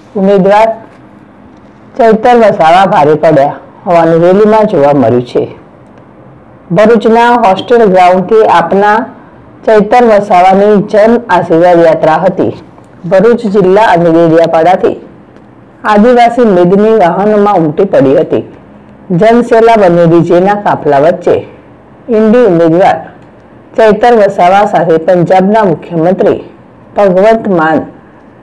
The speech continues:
કોંગ્રેસ પ્રદેશ પ્રમુખ શક્તિસિંહ ગોહિલ, ઈસુદાન ગઢવી, ગોપાલ ઇટાલિયા, યુવરાજસિંહ જાડેજા, ભરૂચ જિલ્લા કોંગ્રેસ પ્રમુખ રાજેન્દ્રસિંહ રાણા સાથે કોંગ્રેસ અને આપના સમર્થકોનું કિડિયારું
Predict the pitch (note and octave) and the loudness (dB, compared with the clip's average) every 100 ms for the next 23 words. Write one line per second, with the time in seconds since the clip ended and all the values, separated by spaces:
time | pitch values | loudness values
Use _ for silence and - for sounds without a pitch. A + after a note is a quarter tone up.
0 | - A#3+ G#3+ A3 A#3 A#3 D#3 D#3 D#3+ F#3+ | -10 -2 0 2 0 0 0 0 -2 -2
1 | F#3+ D3 C3 A3 F#3+ A3+ A3 A#3 G#3 C#3+ | 0 -2 -2 -4 -2 -2 -2 -2 -2 -2
2 | D#3 D3 - - - - - A3+ A3 G#3+ | 0 -2 -6 -18 -20 -20 -12 -4 -2 0
3 | A3 G3+ D#3 C3+ E3 C#3+ - - - - | 0 0 -2 -2 -2 -4 -6 -20 -20 -20
4 | - - - - F#3 G#3 G#3 A3 G#3+ D3+ | -20 -20 -20 -6 -2 0 0 0 0 0
5 | D3+ D3 E3+ G#2 - - - - B3 G3+ | 0 0 0 -2 -6 -18 -20 -10 -4 0
6 | G#3 G#3 A#3 G#3+ F3+ C3 C3+ A#2 - - | 0 0 0 0 0 0 -2 -4 -8 -16
7 | - - - - - G3+ G#3 A#3 A3+ G3+ | -20 -20 -20 -20 -4 0 2 0 0 0
8 | D#3+ D#3+ E3 E3 D#3+ E3+ D3+ - F#3+ F#3+ | 2 2 0 -2 -2 0 -2 -2 -2 0
9 | D3 - F3 F3+ G3+ G3+ G#3 A3 G3+ F3 | -2 0 0 2 2 0 0 0 0 -2
10 | D3 D#3 - F#3 F#3+ C3 - F#3 F#3+ G#3 | -4 -4 -4 -4 -2 -2 -2 -2 0 0
11 | A3+ F#3 E3+ E3 D3+ D3+ G3 G#3+ E3 D3+ | 0 -2 -2 -2 -4 -4 -4 -4 -4 -4
12 | C#3+ D3+ - E3+ F#3 F#3 F#3 E3+ G3 G3+ | -4 -6 -4 -2 0 -2 0 2 2 0
13 | C#3+ | -2